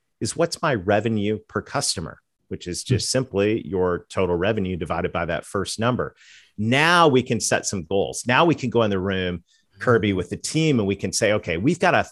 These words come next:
Speaker 1: thousand customers right now. If we have the right sales and marketing playbooks in place, and we've got everything aligned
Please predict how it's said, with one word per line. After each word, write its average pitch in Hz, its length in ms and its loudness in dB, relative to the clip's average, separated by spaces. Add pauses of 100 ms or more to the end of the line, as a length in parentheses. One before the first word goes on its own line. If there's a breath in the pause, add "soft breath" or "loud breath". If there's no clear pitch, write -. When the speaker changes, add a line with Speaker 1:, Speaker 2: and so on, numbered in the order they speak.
Speaker 1:
thousand 113 500 2
customers 90 580 -4
right 85 220 -2
now. 76 400 -10
If 131 140 -2
we 196 80 4
have 147 100 0
the 131 80 2
right 120 460 2 (240 soft breath)
sales 110 580 2
and 98 100 -4
marketing 90 540 -2
playbooks 90 640 -2
in 92 160 -8
place, 87 560 -2 (340 soft breath)
and 117 180 0
we've 107 140 -2
got 135 200 4
everything 123 380 2
aligned 92 640 -2